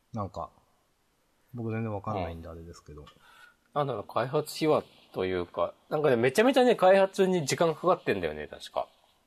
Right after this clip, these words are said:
Speaker 1: うん。
Speaker 2: ろ-、
Speaker 1: それは
Speaker 2: うん。
Speaker 1: 最初の話です。それとも、まあ、全部というか。
Speaker 2: 最初の、第、
Speaker 1: あ、
Speaker 2: 赤緑が出るのに、
Speaker 1: そうなんですか。
Speaker 2: 六年ぐらい開発。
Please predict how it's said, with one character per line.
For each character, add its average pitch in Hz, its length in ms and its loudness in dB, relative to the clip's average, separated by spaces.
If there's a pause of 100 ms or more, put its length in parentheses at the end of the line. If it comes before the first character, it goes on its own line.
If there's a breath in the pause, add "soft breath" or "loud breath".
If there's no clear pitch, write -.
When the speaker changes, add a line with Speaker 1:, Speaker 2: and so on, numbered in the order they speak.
(140)
Speaker 1:
う 131 80 -6
ん。 113 320 -6
Speaker 2:
ろ-、 127 80 2
Speaker 1:
そ 180 60 2
れ 208 80 2
は 202 280 4
Speaker 2:
う 123 60 -6
ん。 92 160 -8 (140)
Speaker 1:
最 208 260 2
初 - 240 -4
の 190 120 4
話 165 340 0
で 95 80 -2
す。 - 80 -12
そ 151 60 -2
れ 151 60 0
と 151 80 -2
も、 107 240 -2
ま 135 140 -2
あ、 - 20 -4
全 143 200 4
部 92 100 -6
と 85 140 -10
い 76 60 -8
う 71 40 -14
か。 82 200 -12 (120)
Speaker 2:
最 139 240 -2
初 139 120 0
の、 120 320 4 (280)
第、 135 340 4
Speaker 1:
あ、 151 140 6
Speaker 2:
赤 156 220 6
緑 131 320 4
が 107 120 4
出 120 120 4
る 113 100 4
の 101 140 2
に、 113 80 0
Speaker 1:
そ - 20 2
う 113 60 2
な 101 40 2
ん 87 40 0
で 85 60 -6
す - 20 -10
か。 104 60 2
Speaker 2:
六 107 200 2
年 214 220 6
ぐ 226 80 6
ら 151 120 4
い - 60 -2
開 98 160 2
発。 92 420 -2